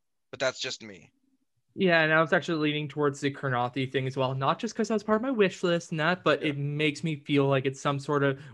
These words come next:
Speaker 2: woods hunter person, especially the quiver and all that.
Speaker 1: Mm-hmm.
Speaker 2: Maybe this is part of the Kurnothi line that I really wish for. Maybe this is Kurnoth.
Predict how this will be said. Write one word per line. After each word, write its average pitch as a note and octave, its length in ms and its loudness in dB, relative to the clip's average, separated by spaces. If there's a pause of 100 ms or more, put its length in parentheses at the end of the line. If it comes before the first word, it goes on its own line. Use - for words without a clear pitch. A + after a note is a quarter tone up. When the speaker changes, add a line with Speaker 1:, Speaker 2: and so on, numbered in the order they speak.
Speaker 2:
woods C#3+ 420 2
hunter C3+ 540 2
person, C3 540 0
especially D#3 320 -4
the D3 100 -6
quiver C3+ 320 2
and C3 80 0
all B2+ 140 0
that. C3+ 260 2 (440)
Speaker 1:
Mm-hmm. A#2+ 280 -14 (340)
Speaker 2:
Maybe D3 200 2
this A#3+ 200 2
is C#4+ 120 -2
part C#4+ 140 2
of D4 60 0
the C#4+ 60 -4
Kurnothi D#4 440 -2
line G3 320 2
that C#3+ 140 6
I C#3 80 6
really C#3 280 4
wish C3+ 200 2
for. C3 320 2 (320)
Maybe A3+ 440 2
this A3 200 -2
is B3 140 -2
Kurnoth. D3+ 560 -2